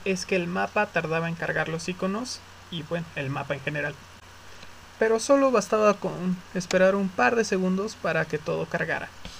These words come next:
Nunca tardó mucho en cargar. Pero sí he de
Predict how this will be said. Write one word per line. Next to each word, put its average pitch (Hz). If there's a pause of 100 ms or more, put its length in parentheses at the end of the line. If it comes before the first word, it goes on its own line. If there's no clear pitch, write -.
(340)
Nunca 214
tardó 170
mucho 185
en 165
cargar. 147 (1300)
Pero 139
sí 170
he 165
de 160